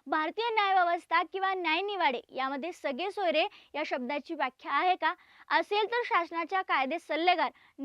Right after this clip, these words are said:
यांनी आम्हाला सांगावं, नाहीतर नवीन काहीतरी कायदा करण्याच्या फंदात शासनानं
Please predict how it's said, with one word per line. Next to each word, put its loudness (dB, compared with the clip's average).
यांनी 0
आम्हाला 0
सांगावं, 0
नाहीतर -2
नवीन -4
काहीतरी -2
कायदा -2
करण्याच्या -10
फंदात -4
शासनानं -2